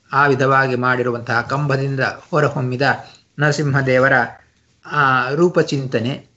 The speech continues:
ಅಲ್ಲಿ ನಾಮ ನರಸಿಂಹದೇವರು, ರೂಪ ಅರ್ಧ ಮುಖದ ಸಿಂಹದ ಮುಖ, ಮನುಷ್ಯನ ಶರೀರ ಇರುವಂತಹ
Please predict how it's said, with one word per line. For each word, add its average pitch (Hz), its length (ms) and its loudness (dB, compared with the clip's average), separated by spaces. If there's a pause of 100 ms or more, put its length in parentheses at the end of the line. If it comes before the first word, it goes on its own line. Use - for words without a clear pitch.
(160)
ಅಲ್ಲಿ 147 380 2
ನಾಮ 156 400 4 (400)
ನರಸಿಂಹದೇವರು, 127 1080 -6 (360)
ರೂಪ 165 360 2 (720)
ಅರ್ಧ 139 240 -2 (400)
ಮುಖದ 147 720 -4
ಸಿಂಹದ 143 340 -6
ಮುಖ, 135 320 -6 (840)
ಮನುಷ್ಯನ 151 500 -2 (100)
ಶರೀರ 135 340 -2
ಇರುವಂತಹ 123 840 -4